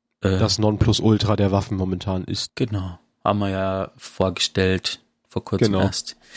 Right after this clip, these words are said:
Speaker 1: Ähm, genau, Challenge-Mode ist verfügbar für den Raid, der ist wohl s-, ziemlich schwer, ähm, es gibt viel mehr Champions, die Gegner sind alle tausenddreihundertfünfzig,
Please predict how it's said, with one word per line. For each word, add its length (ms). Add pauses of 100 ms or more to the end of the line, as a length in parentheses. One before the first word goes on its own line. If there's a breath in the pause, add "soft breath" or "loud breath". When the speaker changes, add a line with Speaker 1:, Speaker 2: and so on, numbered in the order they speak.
(540 loud breath)
Speaker 1:
Ähm, 720
genau, 180
Challenge-Mode 520
ist 120
verfügbar 440
für 140
den 80
Raid, 300
der 100
ist 340
wohl 200
s-, 240 (180)
ziemlich 400
schwer, 500
ähm, 240
es 140
gibt 180
viel 140
mehr 200
Champions, 760
die 280
Gegner 260
sind 180
alle 280
tausenddreihundertfünfzig, 1300